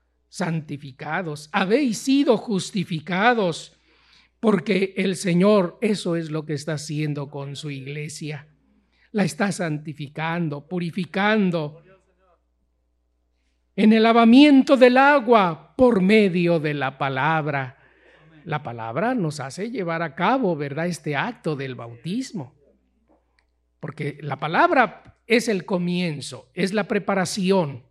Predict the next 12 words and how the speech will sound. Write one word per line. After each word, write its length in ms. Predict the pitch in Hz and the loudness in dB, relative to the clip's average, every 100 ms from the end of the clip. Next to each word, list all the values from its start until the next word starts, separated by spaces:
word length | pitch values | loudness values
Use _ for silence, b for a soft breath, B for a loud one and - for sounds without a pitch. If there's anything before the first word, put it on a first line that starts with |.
| _ _ _ _ _ _ _ _ | _ _ _ _ _ _ _ _
es, 400 | - 220 - - | 2 2 0 -6
¿verdad?, 480 | 180 185 202 233 247 | -4 0 2 2 2
lo 140 | 208 | -2
que 120 | - 202 | 0 0
requiere 580 | 208 - 233 262 269 | 0 0 4 6 6
el 100 | 233 | 6
hermano 540 | 220 202 202 277 233 226 | 4 2 2 2 0 0
para 220 | 214 208 | 2 2
ese, 420 | 240 285 247 226 | 2 2 2 2
esa 180 | 220 254 | 0 0
transformación 1080 | 254 240 226 - 233 208 214 - 214 247 269 | 2 2 2 4 4 6 4 2 4 6 6
interior 760 | 247 233 220 220 254 320 302 | 4 4 4 6 8 6 2